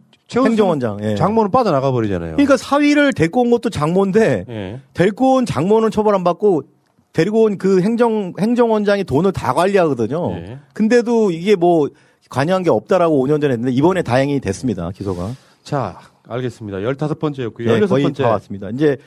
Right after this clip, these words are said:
Speaker 2: 열여섯 번째는 이것도 정말 이제 저희가 벼르고 별렀는데 정말 우리 조국 장관님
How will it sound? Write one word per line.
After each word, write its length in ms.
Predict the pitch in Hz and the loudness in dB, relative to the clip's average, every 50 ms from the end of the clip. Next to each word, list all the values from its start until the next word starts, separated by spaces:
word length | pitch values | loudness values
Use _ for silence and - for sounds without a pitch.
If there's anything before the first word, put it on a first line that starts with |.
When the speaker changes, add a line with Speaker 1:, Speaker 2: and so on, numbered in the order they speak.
| _ _ _ _ _ - | _ _ _ _ _ -2
Speaker 2:
열여섯 560 | - 151 185 208 208 190 143 147 180 202 190 185 | 0 2 4 4 4 4 4 2 2 0 -2 0
번째는 840 | 190 190 175 180 185 180 190 202 208 208 208 208 208 208 202 208 - _ _ _ _ _ - | -2 -2 0 0 0 0 2 2 2 2 2 2 2 0 -2 -6 -12 _ _ _ _ _ -4
이것도 420 | 135 156 170 208 214 214 220 208 190 | 0 2 4 4 4 2 0 -4 -2
정말 640 | - - 135 156 180 190 196 190 175 156 127 113 92 90 | -2 -2 -2 0 2 2 2 2 0 0 -2 -4 -6 -4
이제 180 | 131 147 143 | -2 -2 -2
저희가 420 | 135 - 135 143 170 170 175 165 143 | 0 0 -2 0 0 0 0 -2 -2
벼르고 300 | - 120 120 151 165 160 | -2 -2 0 0 0 0
별렀는데 800 | 131 131 117 123 123 120 113 104 98 92 90 85 87 82 85 87 92 104 _ | 0 0 0 0 0 -2 -4 -6 -8 -8 -10 -10 -10 -12 -14 -16 -20 -14 _
정말 280 | - 123 139 151 147 | -6 -2 0 0 0
우리 180 | 135 131 147 139 | 0 -2 -4 -4
조국 360 | - - 123 143 165 175 - | -2 -2 -2 0 -2 -4 -4
장관님 760 | - 175 165 165 156 156 151 151 147 143 143 139 139 131 123 | -4 -4 -2 0 0 0 0 -2 -2 -4 -4 -4 -4 -6 -6